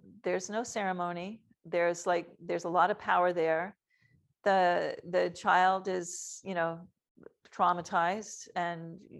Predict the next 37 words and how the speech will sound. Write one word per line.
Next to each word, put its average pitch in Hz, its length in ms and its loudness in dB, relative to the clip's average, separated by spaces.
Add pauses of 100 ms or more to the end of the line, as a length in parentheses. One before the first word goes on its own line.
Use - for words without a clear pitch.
(180)
generally 175 480 -2
by 160 380 -2
medicalized 165 680 -4 (100)
birthing 165 320 -6
procedures 165 520 -10
that - 120 -12 (540)
may 175 120 -6
not 175 180 -6
necessarily 170 580 -4
be 170 160 -10
necessary. 165 720 -6 (400)
It's - 240 -10
traumatizing 208 640 0
to 170 80 -8
be 165 100 -4
born 170 440 -4
anyway. 185 520 -4
<laughs> - 60 -20 (680)
And 196 520 4 (120)
nobody 202 460 4
really 185 300 2
understands 196 640 -4
that 170 140 -2
this 180 200 -2
is 175 100 -4
an 170 100 -8
initiatory 170 560 -6
moment 185 360 -4
that 170 100 -2
needs 185 280 -10
to - 60 -8
be 180 140 -10
held, 190 400 0 (540)
and 175 400 -2
that, 175 180 -2 (140)
you 180 100 -8
know, 165 200 -2